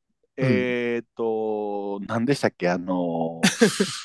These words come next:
Speaker 1: <laughs>
Speaker 2: マイノリティと思う可能す-、あれですか、六十五パーセントかなんか書いてあったかな、今日。確か。
Speaker 1: あ、あ、そ-、あ、あのー、あれですよ。エルジービーティーの人権守られていると思わない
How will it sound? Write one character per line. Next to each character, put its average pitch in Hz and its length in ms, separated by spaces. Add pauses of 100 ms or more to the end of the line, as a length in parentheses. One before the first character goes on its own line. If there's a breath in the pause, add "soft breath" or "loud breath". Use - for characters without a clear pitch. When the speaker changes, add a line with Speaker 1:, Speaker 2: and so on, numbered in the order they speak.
Speaker 1:
<laughs> - 40
Speaker 2:
マ 143 280
イ 165 60
ノ 202 100
リ 196 160
テ - 140
ィ 120 120
と 113 140
思 131 460
う 127 80 (100)
可 117 140
能 113 180
す-、 - 300
あ 113 100
れ 107 60
で 104 100
す - 80
か、 - 80
六 139 240
十 127 140
五 98 160
パ 101 180
ー 104 60
セ - 120
ン 139 120
ト 101 100
か 85 140
な 85 80
ん 85 40
か 78 160
書 85 80
い 87 60
て - 100
あ 90 40
っ - 20
た - 100
か - 120
な、 123 460
今 92 120
日。 78 220 (800 loud breath)
確 - 260
か。 69 300
Speaker 1:
あ、 120 360 (240)
あ、 117 240
そ-、 - 360
あ、 139 180 (100)
あ 131 100
の 120 480 (360)
ー、 127 40
あ 110 40
れ 104 80
で 107 80
す - 160
よ。 - 240 (380 loud breath)
エ 135 60
ル 156 100
ジ 170 160
ー 165 60
ビ 170 200
ー 156 100
テ 185 100
ィ - 40
ー - 20
の 117 120
人 117 240
権 127 320 (340 loud breath)
守 143 240
ら 175 100
れ 170 120
て - 140
い 123 100
る 113 100
と - 180
思 127 300
わ 156 160
な 120 200
い 95 140